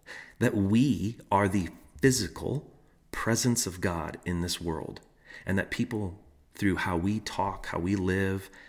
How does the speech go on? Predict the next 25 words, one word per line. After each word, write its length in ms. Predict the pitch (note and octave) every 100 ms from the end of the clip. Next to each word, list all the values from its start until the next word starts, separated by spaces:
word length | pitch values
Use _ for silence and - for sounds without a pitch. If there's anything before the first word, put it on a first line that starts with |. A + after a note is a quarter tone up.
| -
how 100 | -
we 160 | F#2 A2
hunger 520 | - - G#2+ F#2+ E2+
and 220 | - E2+
we 120 | F2+
thirst 580 | F2 - - D2+ E2 -
and 160 | F2 F2
we 100 | F#2+
seek 580 | - - - A#2 - -
his 200 | F#2+ -
kingdom 420 | - F#2 E2+ D#2+
and 140 | E2
we 80 | F2
seek 480 | E2+ - - B2 -
his 380 | - A2 F#2 - - - -
right 440 | E2+ F2 G2 -
way 280 | - F#2 F2+
of 160 | F2 E2
living, 440 | E2+ E2 - - - - _ _ _ _ _ _ - - -
that 140 | C#2+ -
people 240 | A2 A2
will 100 | E2+
see 180 | - F#2+
his 200 | E2 -
presence, 560 | - E2 D#2 - -